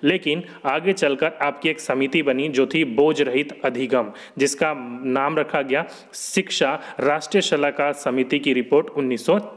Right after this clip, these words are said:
तिहत्तर। उसमें इसका नाम रखा गया था, टाइटल रखा गया था बोझ रहित अधिगम। अगर आपसे पूछा जाए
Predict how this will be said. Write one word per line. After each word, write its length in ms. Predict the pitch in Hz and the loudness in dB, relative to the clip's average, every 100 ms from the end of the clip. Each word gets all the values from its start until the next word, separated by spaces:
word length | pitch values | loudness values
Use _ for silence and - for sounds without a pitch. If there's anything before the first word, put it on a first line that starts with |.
| - | -6
तिहत्तर। 560 | 131 120 117 127 113 107 - - | -2 0 0 0 0 -2 -12 0
उसमें 300 | 147 139 175 | 2 4 2
इसका 240 | 160 - 160 | 2 0 0
नाम 280 | 147 151 | 0 0
रखा 240 | 147 - 139 | 0 0 -2
गया 160 | 135 | 0
था, 120 | 131 156 | 0 0
टाइटल 380 | 135 127 143 | -2 0 0
रखा 280 | 135 135 139 | 0 -2 -2
गया 180 | 131 127 | 0 0
था 180 | 147 175 - - | 0 -4 -8 -10
बोझ 300 | 123 143 156 151 | 2 2 4 2
रहित 360 | 135 170 - 147 | 2 -2 -4 -4
अधिगम। 480 | 131 139 127 123 107 - - - | 0 0 2 0 -4 -12 -20 -6
अगर 200 | 131 127 | -2 0
आपसे 220 | 131 - | 0 -2
पूछा 300 | 131 139 175 160 | 0 0 0 0
जाए 240 | 139 156 | 0 -2